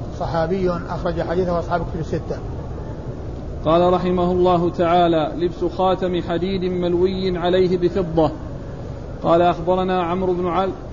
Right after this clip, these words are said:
Speaker 2: عمرو بن علي عن أبي عتاب سهل بن حماد". حاء.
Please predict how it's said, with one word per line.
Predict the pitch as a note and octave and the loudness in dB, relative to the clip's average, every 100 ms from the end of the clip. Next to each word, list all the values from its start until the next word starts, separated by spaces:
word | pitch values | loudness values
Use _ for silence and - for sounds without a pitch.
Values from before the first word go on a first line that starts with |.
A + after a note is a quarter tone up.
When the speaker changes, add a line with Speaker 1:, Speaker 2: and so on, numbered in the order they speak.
| - | -4
Speaker 2:
عمرو | F#3 F#3+ | -2 0
بن | F3+ F3 | 0 0
علي | F3 F3+ G3 F3 - D#3 | 0 2 2 0 -6 -4
عن | E3+ | -2
أبي | E3+ F3+ F#3 | -2 0 2
عتاب | E3 E3+ - F#3+ G3 G3 F#3 | 2 -2 0 2 4 2 -2
سهل | - F#3+ F#3+ | -4 0 0
بن | F3+ F3 | 0 -2
حماد". | F3+ F3 F3 F#3 D#3 - - - - - - - - - - - - - - | -2 0 2 2 0 -6 -12 -12 -12 -12 -12 -12 -12 -12 -12 -12 -10 -10 2
حاء. | F#3 F3 | 4 4